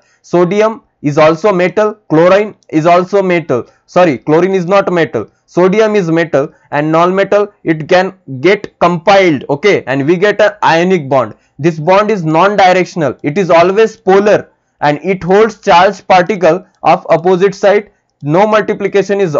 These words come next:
observed, but in the covalent bond, bond is directional character. It may not be po-, polar. It, uh, it holds neutral particles and the bond can be single, double or triple bond. हे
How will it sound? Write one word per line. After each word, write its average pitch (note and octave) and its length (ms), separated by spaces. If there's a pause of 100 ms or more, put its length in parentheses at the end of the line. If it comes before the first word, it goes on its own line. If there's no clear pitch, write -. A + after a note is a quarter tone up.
observed, D3 380 (240)
but F#3 220
in G#3 140
the G#3+ 100 (100)
covalent G#3+ 440
bond, F3 220 (320)
bond F#3 280
is A3 100
directional G3+ 800
character. D#3+ 400 (140)
It D#3+ 180
may G3 320
not F#3 280
be F#3 80 (120)
po-, D3+ 240 (120)
polar. E3 260 (120)
It, D#3+ 200
uh, D#3 200 (460)
it D#3+ 220
holds G3+ 380
neutral G3 280
particles E3+ 640 (360)
and C#3 140
the C#3+ 100
bond F#3 260 (100)
can E3+ 160
be E3 80 (120)
single, G3 420
double D#3+ 300 (160)
or D3+ 100 (140)
triple F#3+ 280
bond. E3 240 (300)
हे F#3 260